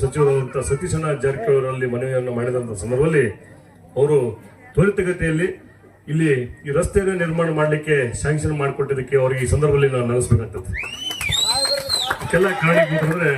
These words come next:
ಸತೀಶಣ್ಣ ಜಾರಕಿಹೊಳಿ ಅವರು. ಈ ಭಾಗದ ಜನರ ಇನ್ನೊಂದು ಸಮಸ್ಯೆ ಏನು, ಈ ಮೆಳ್ಳಿಕೆರೆ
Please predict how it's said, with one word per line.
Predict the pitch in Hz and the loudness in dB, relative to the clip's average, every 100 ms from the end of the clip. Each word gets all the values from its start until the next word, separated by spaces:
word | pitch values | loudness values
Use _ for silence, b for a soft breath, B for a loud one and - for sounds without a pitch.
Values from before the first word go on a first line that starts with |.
| 123 - | -4 -8
ಸತೀಶಣ್ಣ | 131 139 135 127 117 | -6 -6 -4 -4 -4
ಜಾರಕಿಹೊಳಿ | 120 - 120 | -6 -4 -2
ಅವರು. | 101 101 - - - - - - - - - - - 302 294 - 165 | -2 -4 -12 -20 -20 -20 -20 -20 -20 -20 -20 -18 -16 -16 -16 -6 0
ಈ | 214 196 | 2 2
ಭಾಗದ | 202 196 196 170 | 2 2 2 0
ಜನರ | 185 185 180 | 0 2 0
ಇನ್ನೊಂದು | 175 202 202 185 151 | 2 4 4 2 0
ಸಮಸ್ಯೆ | 170 - 151 113 - - - - - - - 269 285 - 269 - 262 - - 214 | -2 0 -2 -4 -10 -16 -14 -12 -12 -14 -16 -16 -12 -10 -10 -12 -14 -6 2 4
ಏನು, | 220 214 185 147 131 - 320 320 277 571 - - 554 508 - - - - - 175 | 4 0 -2 -4 -10 -12 -14 -14 -18 -20 -18 -14 -12 -14 -16 -20 -20 -20 -8 0
ಈ | 185 175 151 131 - - - - - - - 123 | 2 2 0 -4 -12 -20 -20 -20 -20 -20 -8 2
ಮೆಳ್ಳಿಕೆರೆ | 180 214 214 208 | 4 4 4 4